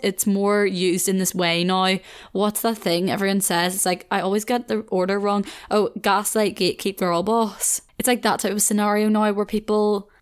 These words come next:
use girl boss, which is essentially just completely taking the piss of white feminism. So I do like that it's being used in a more jokey sense now, because I, it would be kind of offensive.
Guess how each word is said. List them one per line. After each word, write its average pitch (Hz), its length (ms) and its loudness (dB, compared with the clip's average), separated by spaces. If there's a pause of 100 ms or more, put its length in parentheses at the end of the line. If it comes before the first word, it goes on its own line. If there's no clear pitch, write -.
use 208 300 2
girl 208 240 2
boss, 220 320 0
which 214 160 -4
is 214 120 2
essentially 208 400 2
just 233 160 2
completely 196 320 0
taking 180 220 -2
the 185 80 0
piss 175 300 -2
of 196 80 -2
white 196 220 0
feminism. 196 640 2
So 208 300 2 (260)
I 254 60 2
do 320 220 2
like 196 260 0
that 226 140 2
it's - 120 -4
being 214 320 0
used 190 360 2
in 208 160 2
a - 20 2
more 190 480 2 (340)
jokey 202 400 0
sense 214 360 0
now, 220 160 2
because 214 180 -2
I, 240 120 2 (200)
it 226 140 -4
would 294 180 0
be 381 200 4
kind 359 260 2
of 349 60 -2
offensive. 247 800 0